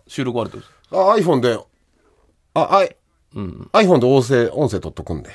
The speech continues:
Speaker 2: それは。あの、お送りします、データ。それ、
Speaker 1: あー、
Speaker 2: ラジオで流してください。
Speaker 1: なるほどね。
Speaker 2: <laughs> うせえってどうやって、
Speaker 1: 確かにね。
Speaker 2: どうやって俺体重乗って軽く、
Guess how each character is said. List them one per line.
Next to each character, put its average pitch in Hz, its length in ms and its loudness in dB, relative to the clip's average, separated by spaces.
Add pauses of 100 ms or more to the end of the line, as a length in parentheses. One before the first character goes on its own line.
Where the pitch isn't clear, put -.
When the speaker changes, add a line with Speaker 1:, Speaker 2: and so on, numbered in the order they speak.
Speaker 2:
そ - 160 -16
れ 69 60 -12
は。 - 140 -16 (760)
あ 127 100 -8
の、 117 80 -6
お 147 140 0
送 135 140 0
り 127 80 -4
し 139 40 -6
ま 143 80 -6
す、 113 120 -8
デ 90 80 -4
ー 76 40 -14
タ。 - 180 -18
そ 160 120 -4
れ、 135 220 -4 (140)
Speaker 1:
あ 139 100 2
ー、 - 20 4
Speaker 2:
ラ 120 180 4
ジ 127 60 0
オ 123 100 0
で 127 80 -2
流 143 60 -2
し - 60 -12
て 95 40 -10
く 92 40 -10
だ 76 100 -14
さ - 80 -20
い。 - 20 -20
Speaker 1:
な - 920 -10
る - 60 2 (140)
ほ 190 60 0
ど 190 60 2
ね。 - 0 -
Speaker 2:
<laughs> - 0 -
う - 20 -4
せ 165 260 0
え - 20 6
っ - 20 -10
て 135 160 -4
ど 127 240 2
う 196 60 4
や 196 100 -2
っ - 20 -8
て、 - 160 -14
Speaker 1:
確 165 140 -2
か 135 140 -2
に 120 60 -2
ね。 151 180 -4
Speaker 2:
ど 190 220 2
う 277 40 2
や 247 80 2
っ - 40 2
て 175 100 0
俺 135 160 2
体 160 240 0
重 151 120 -2
乗 180 140 0
っ 165 40 0
て - 180 -6
軽 156 340 -2
く、 127 260 -2